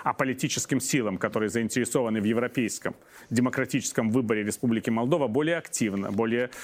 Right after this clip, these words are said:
я бы сказал, настойчиво, э, более креативно работать с этим населением. Вот и всё. То же самое касается тех людей, которые живут на оккупированных Россией территории.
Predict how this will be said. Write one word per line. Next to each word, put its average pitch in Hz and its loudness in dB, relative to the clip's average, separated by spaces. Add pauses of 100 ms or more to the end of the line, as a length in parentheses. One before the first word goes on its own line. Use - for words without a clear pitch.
(180)
я 113 0
бы 117 2
сказал, 123 0 (100)
настойчиво, 117 0 (180)
э, 110 2
более 135 2
креативно 147 0
работать 143 0
с - -2
этим 120 0
населением. 123 0
Вот 113 2
и 139 6
всё. - 0
То 170 4
же 135 0
самое 127 0
касается 107 0
тех 120 -2
людей, 113 2
которые 120 0
живут 113 0
на 127 2
оккупированных 113 0
Россией 113 0
территории. 127 0